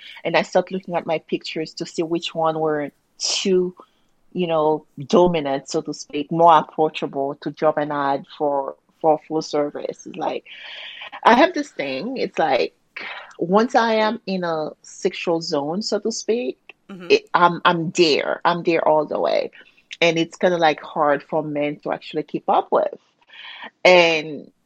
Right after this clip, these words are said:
Speaker 1: so it was like, "You know what? This is, this is the perfect career to step into." And my approach to sex work has always been about being open.
Speaker 2: Mm-hmm.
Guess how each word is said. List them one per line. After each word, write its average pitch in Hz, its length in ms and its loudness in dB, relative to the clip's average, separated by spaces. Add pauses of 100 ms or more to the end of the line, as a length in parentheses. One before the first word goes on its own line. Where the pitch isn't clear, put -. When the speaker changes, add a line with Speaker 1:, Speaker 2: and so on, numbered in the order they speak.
(100)
Speaker 1:
so - 480 6
it 254 100 0
was 254 180 -6
like, 220 240 -8
"You 240 60 -10
know 240 100 -12
what? 269 280 -6 (120)
This 214 240 -12
is, 240 120 -18
this 233 200 -14
is 240 80 -14
the 220 100 -4
perfect 196 360 -10
career 170 360 -6
to 175 120 -10
step 156 300 -6
into." - 500 -8
And 160 300 -6
my 165 220 4
approach 175 480 -4
to 180 100 -8
sex - 380 -10
work 151 300 -6
has 160 220 -2
always 156 340 -6
been 147 260 -10
about 147 400 -6
being 147 360 -10 (120)
open. 269 440 -2 (600)
Speaker 2:
Mm-hmm. 165 160 -12